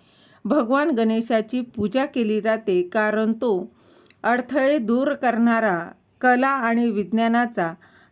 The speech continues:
संरक्षण जो आहे आणि त्याचबरोबर बुद्धी आणि बुद्धीचा देव मानला जातो. असं का, यामागे देखील एक कथा आहे. श्री गणेश म्हणजे गणपती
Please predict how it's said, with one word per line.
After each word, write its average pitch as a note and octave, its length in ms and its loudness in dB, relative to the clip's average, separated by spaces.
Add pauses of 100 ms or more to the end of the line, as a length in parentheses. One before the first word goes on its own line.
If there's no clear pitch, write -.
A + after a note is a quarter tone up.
(140)
संरक्षण B3 640 0 (400)
जो G#3+ 100 2
आहे G#3 520 0 (220)
आणि A3+ 320 0
त्याचबरोबर A3+ 840 -2 (200)
बुद्धी G3+ 680 -2
आणि A3+ 220 0
बुद्धीचा A#3 640 -2
देव G#3 320 0
मानला F3+ 400 -2
जातो. D#3+ 440 -10 (840)
असं D4+ 300 2
का, B3 380 0
यामागे A#3 800 2
देखील A#3 400 -4
एक A3+ 380 -4
कथा G#3+ 200 -2
आहे. G3 380 -4 (800)
श्री F4+ 200 6
गणेश C4+ 420 2
म्हणजे B3 340 0
गणपती G3+ 680 -2